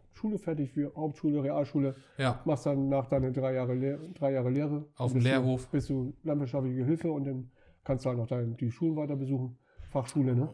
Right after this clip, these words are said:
Speaker 2: Und darfst dann auch einen landwirtschaftlichen Betrieb führen oder musst du
Speaker 1: Ja.
Speaker 2: dann noch, dürftest du?
Speaker 1: Dürftest du, ja.
Speaker 2: Ja,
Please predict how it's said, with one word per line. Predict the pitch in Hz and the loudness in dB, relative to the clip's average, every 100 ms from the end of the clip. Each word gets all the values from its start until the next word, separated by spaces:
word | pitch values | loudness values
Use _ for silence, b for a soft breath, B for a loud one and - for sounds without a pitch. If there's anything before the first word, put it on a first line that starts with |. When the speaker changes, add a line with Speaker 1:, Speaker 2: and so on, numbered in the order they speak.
| - | -4
Speaker 2:
Und | 139 | 2
darfst | 135 170 - | 4 4 2
dann | 175 | 0
auch | 139 165 151 | 2 2 2
einen | 151 151 | -4 -4
landwirtschaftlichen | 127 139 160 156 - 151 135 131 135 | 0 0 0 -2 -2 -4 -4 -6 -4
Betrieb | 127 - 175 | -4 -4 -6
führen | - 160 185 247 254 | -2 2 2 2 0
oder | 156 165 160 | 2 2 4
musst | 165 170 - | 2 0 -4
du | |
Speaker 1:
Ja. | 101 | -2
Speaker 2:
dann | 156 151 | 0 0
noch, | 147 - | -4 -6
dürftest | 127 123 131 120 107 - | -12 2 2 2 -6 -8
du? | 95 - | -12 -8
Speaker 1:
Dürftest | - 120 113 - | -6 -2 -4 -6
du, | |
ja. | 110 104 | -6 0
Speaker 2:
Ja, | 117 98 | 0 0